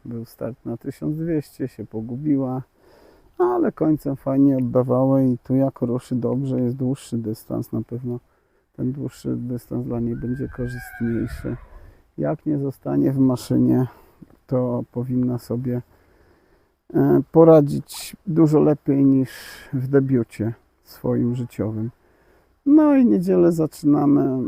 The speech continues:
mm, ogi-, y, Wałachem Serpention, który, mm, pobiegnie na tysiąc dwieście.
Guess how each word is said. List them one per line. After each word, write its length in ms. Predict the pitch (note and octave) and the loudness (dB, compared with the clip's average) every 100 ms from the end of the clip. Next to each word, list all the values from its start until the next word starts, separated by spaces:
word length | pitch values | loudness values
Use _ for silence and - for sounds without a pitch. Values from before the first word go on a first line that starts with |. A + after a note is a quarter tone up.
| - - | -6 0
mm, 1000 | D3 C#3 C3+ C3+ C3 B2+ C3 B2+ C3 C3 - _ - - - - | 2 4 2 2 0 0 -2 -2 -2 -4 -12 _ -16 -16 -16 -8
ogi-, 360 | D3 C3+ C#3+ - | -6 -2 -4 -2
y, 220 | D#3 D3 C#3 | 0 2 2
Wałachem 600 | C#3 C#3 C#3+ C#3+ C#3 - | 2 2 2 0 -4 -4
Serpention, 840 | - C3+ - E3 D#3+ - D3 C#3 | -4 -6 -6 -4 -2 0 0 0
który, 460 | - - D3+ C#3 C3+ _ _ _ _ _ _ - | -4 -4 -2 0 -2 _ _ _ _ _ _ -6
mm, 640 | C#3+ C#3 C3+ C3+ C3+ C3 B2 _ _ _ | -2 0 2 2 0 -2 -4 _ _ _
pobiegnie 880 | C#3+ C3+ C#3 C#3 C#3+ C#3 C3+ C3 C3 - _ _ - | -6 -2 0 0 0 0 0 0 -4 -8 _ _ -4
na 80 | C3+ | -4
tysiąc 440 | - C3+ - B2+ | -4 -6 -6 -6
dwieście. 840 | C3+ C3+ C3+ C3+ - - B2 A#2+ | -4 -4 -4 -4 -8 -12 -8 -8